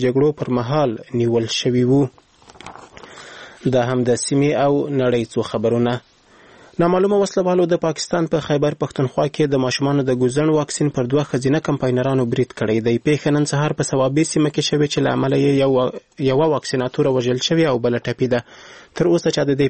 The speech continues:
پیښې مسؤلیت نه دی اخیستی. پخوا پاکستاني طالبانو نیوکه کوله چې پولیو واکسین خلک له اولاده غورځوي او دوی د دې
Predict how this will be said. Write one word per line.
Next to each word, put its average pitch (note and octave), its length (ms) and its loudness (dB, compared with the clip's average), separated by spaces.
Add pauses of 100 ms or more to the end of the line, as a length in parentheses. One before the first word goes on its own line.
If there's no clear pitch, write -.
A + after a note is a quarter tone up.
پیښې D3+ 280 0
مسؤلیت C3 440 0
نه B2 100 2
دی A#2 80 2 (120)
اخیستی. A#2+ 460 -2
پخوا C#3 340 -2
پاکستاني C3+ 480 -2
طالبانو C#3 420 0
نیوکه D3+ 360 0
کوله D3+ 260 2
چې D3+ 180 0 (460)
پولیو E3 320 4
واکسین D#3+ 420 0
خلک D3+ 240 -2
له D3 80 2
اولاده D3 340 2
غورځوي C3+ 500 2
او B2 100 2
دوی C#3 200 2
د C3 160 2
دې C3+ 80 4